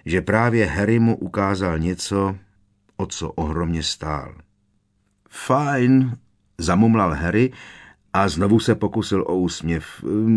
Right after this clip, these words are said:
"No, no jo, zrovna jsem si uvědomil, že jsem si zapomněl zabalit." Naštěstí si nemusel vymýšlet, co vlastně si zapomněl zabalit. "Co to tam máš, pošuku?" ozval se v tom okamžiku Sirius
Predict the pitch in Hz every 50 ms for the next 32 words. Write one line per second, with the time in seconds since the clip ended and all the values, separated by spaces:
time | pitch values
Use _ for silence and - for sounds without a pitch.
0 | 107 110 110 110 98 101 117 127 147 147 139 117 113 123 135 143 151 156 156 151
1 | 143 127 117 110 110 104 98 95 117 135 147 147 147 147 139 - 143 127 120 -
2 | 120 120 123 127 135 131 131 135 135 131 117 - - - - - - - - -
3 | - 73 92 98 117 120 160 156 160 170 156 - 143 120 131 127 127 127 123 120
4 | 117 107 82 98 90 71 87 80 76 73 67 - - - - - - - _ _
5 | _ _ _ _ _ _ _ - 95 95 87 - - - 92 80 - - - 82
6 | 82 78 - - - 76 76 80 80 80 78 - - 71 71 67 80 85 95 92
7 | - - - 87 85 - - - - - 98 95 90 78 78 76 73 - - -
8 | 69 73 76 - - - 65 64 62 - _ _ 71 69 76 76 - 71 71 69
9 | 69 65 64 80 78 73 73 65 62 58 - - _ _ _ _ _ _ _ _
10 | _ _ _ _ _ _ _ - 135 123 120 131 120 - 120 131 131 127 123 123
11 | 160 196 - - - - - _ _ - 104 107 - - 170 170 - 117 95 73
12 | - - _ _ _ _ _ _ _ _ _ _ _ _ - 98 82 101 104 120
13 | 123 - 143 127 - - - 127 131 - 135 139 - 123 127 131 131 - - 90
14 | - - 65 67 60 73 85 101 135 147 - - -